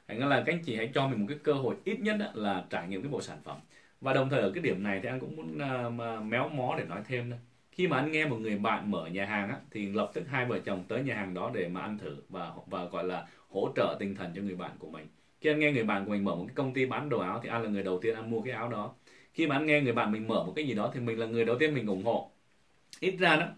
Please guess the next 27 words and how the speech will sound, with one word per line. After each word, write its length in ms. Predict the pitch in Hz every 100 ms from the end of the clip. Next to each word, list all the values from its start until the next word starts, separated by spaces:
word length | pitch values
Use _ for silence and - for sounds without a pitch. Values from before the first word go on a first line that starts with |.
| -
có 120 | 180
thể 140 | 196 104
mình 200 | 104 104
thích, 120 | 165
có 60 | -
thể 140 | 156
mình 120 | 95 101
không 120 | 139
thích, 120 | 190
nhưng 100 | 185
mà 60 | 120
ít 140 | 180 202
ra 100 | 160
là 140 | 143
mình 180 | 123 107
cũng 140 | 160
nên, 200 | 165 156 147 - - - -
à, 240 | 110 107
thử 200 | 104 104
một 160 | 90 98
lần 180 | 104 98
để 80 | 87
ủng 140 | 92
hộ 100 | 101
người 160 | 101 98
bạn. 240 | 104 95 -
Thì 100 | 123